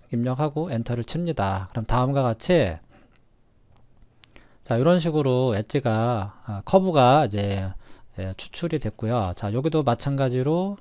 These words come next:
클릭을 해서 알트 키 누르고 클릭,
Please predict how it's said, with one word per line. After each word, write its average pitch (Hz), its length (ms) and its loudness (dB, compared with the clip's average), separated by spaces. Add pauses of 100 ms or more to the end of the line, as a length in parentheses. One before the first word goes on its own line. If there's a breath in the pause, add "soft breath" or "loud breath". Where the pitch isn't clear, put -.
(140)
클릭을 139 440 0
해서 151 540 2 (840 soft breath)
알트 120 260 -2
키 143 120 0
누르고 160 600 -2 (480)
클릭, 165 500 2